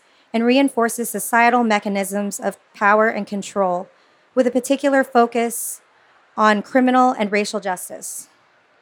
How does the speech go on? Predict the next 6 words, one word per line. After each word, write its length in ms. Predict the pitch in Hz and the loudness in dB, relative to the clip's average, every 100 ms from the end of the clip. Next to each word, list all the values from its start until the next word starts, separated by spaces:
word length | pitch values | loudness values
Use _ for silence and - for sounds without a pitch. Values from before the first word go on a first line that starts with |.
| _ _ _ | _ _ _
Shortly 400 | - 294 302 294 | -2 4 4 6
after 240 | 277 277 285 | 4 2 2
graduating 680 | 240 233 226 226 226 226 | 4 4 2 -2 0 -2
from 200 | 226 208 | -4 -2
Millersville 580 | 208 214 233 226 226 220 | 0 0 0 0 0 0
University, 840 | 220 208 196 190 - 190 202 254 | -2 -4 -2 -4 -4 -8 -6 -8